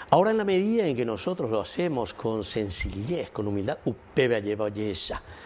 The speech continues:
va ella va peñan de yaron va apo, peñan de actividad upibe, peñan de realización upibe.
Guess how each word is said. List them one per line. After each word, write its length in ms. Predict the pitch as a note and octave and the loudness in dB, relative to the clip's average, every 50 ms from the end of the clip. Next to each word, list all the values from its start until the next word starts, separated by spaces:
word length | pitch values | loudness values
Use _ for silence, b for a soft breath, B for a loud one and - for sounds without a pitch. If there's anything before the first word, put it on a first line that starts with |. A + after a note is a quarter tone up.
| B B B B B B - - | B B B B B B -2 0
va 120 | B2 B2 | 0 0
ella 220 | A#2+ A#2 F#2+ B2+ B2 | 0 0 0 0 0
va 140 | A2+ A2 | 0 0
peñan 360 | G2+ A2 G#2+ G#2+ A2 A2 A2+ A2 | -2 -2 -2 0 -2 -2 -2 -2
de 160 | G#2 G#2+ G2 | -2 -4 -4
yaron 400 | F#2 G2 G#2 G#2+ G#2 G2+ G#2 G2+ G2 | -2 -2 -2 -2 -2 -4 -4 -4 -4
va 100 | G#2 - - | -4 -4 -4
apo, 560 | G2+ F2+ - - - - - - - - - - B B B B B B B B B B B - - - | -6 -8 -8 -12 -18 -20 -8 -6 -6 -6 -6 -10 B B B B B B B B B B B -20 -6 -2
peñan 640 | - B2 B2 A#2 A#2 A2+ A#2 A#2 A2+ A2+ A2 A2 G#2+ | 0 0 2 0 0 0 0 0 -2 -2 -2 -2 -2
de 320 | G#2 A2+ A2 A2 A2 A2 - - - - - - - - - - - - - - - - - - - | -2 -2 -2 -2 -2 -4 -8 -14 -20 -20 -20 -20 -20 -20 -20 -20 -20 -20 -20 -20 -20 -20 -10 0 0
actividad 800 | B2 B2 - - - C3 B2 A#2 G#2+ G2+ F#2+ G#2 A2 A2+ A2+ A2 | 2 2 0 -4 -6 -6 -4 -2 -2 -2 -2 -2 -4 -2 -2 -2
upibe, 400 | G#2 F2+ F#2 F2 D#2+ E2+ - - - - - - - - - B B B B B B B B B - - - - | -2 -2 -2 -4 -4 -6 -8 -10 -12 -16 -20 -20 -20 -20 -20 B B B B B B B B B -20 -20 -4 -2
peñan 400 | - A#2+ A#2 B2 A#2+ A#2+ A#2 A#2 | 0 0 2 0 0 0 0 0
de 380 | A#2 A2+ A2 A2 G#2+ G#2 - - - - - - - - - - - - - - - | 0 0 0 0 -2 -4 -6 -10 -14 -20 -20 -20 -20 -20 -20 -20 -20 -20 -20 -10 -8
realización 1200 | - A2+ A2+ B2+ B2 B2 A#2+ B2 G#2+ - - G2+ - - - - - - A2+ G#2+ A2 G#2+ G#2 G#2 G#2 | -4 -2 -2 0 0 0 -2 -2 -2 -2 -2 -2 -4 -6 -6 -4 -2 -2 0 0 0 -2 -2 -2 -2
upibe. 380 | G#2+ G#2 G2+ G2 F#2 - F#2 | -4 -4 -4 -4 -4 -4 -6